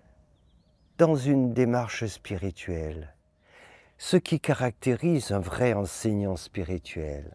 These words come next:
un vrai maître spirituel, c'est justement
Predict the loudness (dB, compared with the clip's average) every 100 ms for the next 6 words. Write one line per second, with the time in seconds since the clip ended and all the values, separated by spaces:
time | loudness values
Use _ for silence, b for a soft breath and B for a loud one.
0 | -6 -4 -2 -2 -2 -4 -8 -14 -14 -10
1 | -12 -10 -12 -12 -14 b b b b b
2 | b 2 4 4 2 2 2 2 2 -2